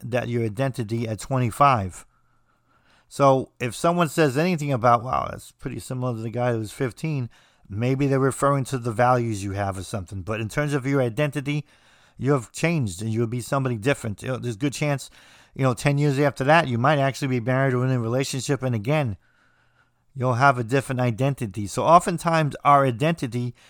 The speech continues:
in certain ways has certain altera-, alterations to it. It doesn't mean they're radical changes, but there are still changes. People do change. They just don't change oftentimes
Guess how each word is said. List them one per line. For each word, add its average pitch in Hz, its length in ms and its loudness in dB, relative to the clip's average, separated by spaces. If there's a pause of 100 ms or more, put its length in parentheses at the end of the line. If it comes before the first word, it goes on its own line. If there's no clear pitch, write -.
(240)
in 127 120 0
certain 131 420 0
ways 139 460 0 (300)
has 147 240 4
certain 135 320 2
altera-, 123 760 0
alterations 135 800 0
to 98 160 -6
it. 80 140 -16 (360)
It - 80 -12
doesn't 175 200 0
mean 160 120 2
they're 139 120 2
radical 131 400 0
changes, 107 440 -6
but - 180 -2
there 127 180 -2
are 139 180 4
still 131 260 -4
changes. 135 720 -6 (460)
People 151 400 0
do 131 200 0
change. 143 600 -4 (380)
They 120 120 -2
just 143 240 -4
don't 143 240 2
change 151 400 -2
oftentimes 135 840 -2